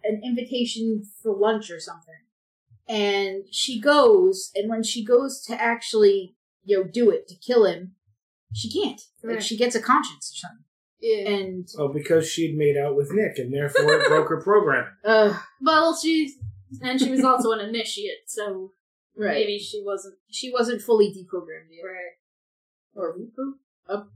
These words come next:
Speaker 2: Programmed?
Speaker 1: programmed?
Speaker 2: I don't
Speaker 1: I don't know,
Speaker 2: know.
Speaker 1: brainwashed?
Speaker 2: Jinx! <laughs> So, but luckily, I get, for Sumeru, she had an agent dressed up as a cop in there sh-, who shot him.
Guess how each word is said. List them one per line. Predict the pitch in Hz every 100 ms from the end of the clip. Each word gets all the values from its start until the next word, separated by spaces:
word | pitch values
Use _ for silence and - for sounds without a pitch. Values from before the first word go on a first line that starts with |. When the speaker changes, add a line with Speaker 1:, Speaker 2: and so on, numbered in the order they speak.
| _
Speaker 2:
Programmed? | 190 214 453 494
Speaker 1:
programmed? | 539 285 349 427 - - _ -
Speaker 2:
I | 381 427
don't | 285 247
Speaker 1:
I | 277
don't | 262
know, | 233
Speaker 2:
know. | 214
Speaker 1:
brainwashed? | 247 233 247 254 - - - - _
Speaker 2:
Jinx! | - 466 466 349
<laughs> | - - 698 - 605 - 587 - 554 - -
So, | 330 208 247 294 233 - - _ _ _ _
but | 269 247 285
luckily, | 339 349 339 320 311
I | 277 -
get, | 269 311
for | 269
Sumeru, | 247 294 269 262 247 240
she | 254
had | 233 220
an | 214
agent | 226 208 196
dressed | 220 208 220
up | 202
as | 190
a | -
cop | 196 190 185
in | 190
there | 185 180
sh-, | - - 202 -
who | 196
shot | - 254 240 226
him. | 208 226